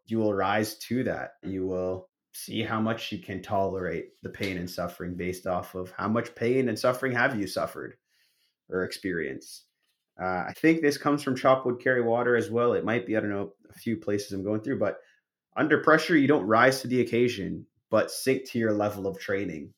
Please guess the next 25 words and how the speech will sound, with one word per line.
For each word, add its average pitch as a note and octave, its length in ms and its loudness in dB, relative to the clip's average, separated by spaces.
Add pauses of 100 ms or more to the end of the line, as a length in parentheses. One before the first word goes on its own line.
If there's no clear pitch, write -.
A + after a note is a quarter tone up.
(100)
Maybe C#3 300 4
that C3 180 6
comes C#3 320 2
from, - 260 -2
actually, A2 380 0
that G#2 100 0
sounds D#3 260 0
like G#2+ 140 -2
it F#2 80 -8
comes A2 240 -4
from, F#2 340 -6
uh, E2+ 600 -6 (400)
the F#2+ 60 -8
man F#2+ 280 -4
Goggins. F#2 640 -2
And F#2+ 100 -8
if F2 140 -8
you F#2 80 -4
haven't, F#2+ 340 0
I F2 80 -2
would F2 80 -2
highly G2 320 0
recommend F#2 540 -4
tuning F2 300 -10
into E2+ 420 -10